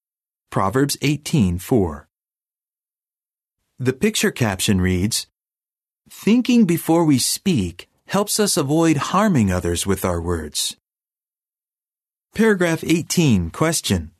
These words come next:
How can applying Proverbs twenty-four six help us succeed in the ministry?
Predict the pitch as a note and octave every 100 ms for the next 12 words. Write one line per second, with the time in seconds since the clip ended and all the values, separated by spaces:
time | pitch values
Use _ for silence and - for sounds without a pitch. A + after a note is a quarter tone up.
0 | _ _ _ _ _ _ _ - - G#3
1 | A#3+ A#3 G#3+ C3+ A#2 A2+ G#2+ A#2+ A2 G#2+
2 | G#2+ - - C3+ A2+ G#2 - G2+ F2 -
3 | A#3+ G3+ A2 - - _ - F#3 G#3+ A#3+
4 | - A3 G#3+ - G2+ F#2+ G#2+ C3+ D3 F#3+
5 | F#3 - E2+ D2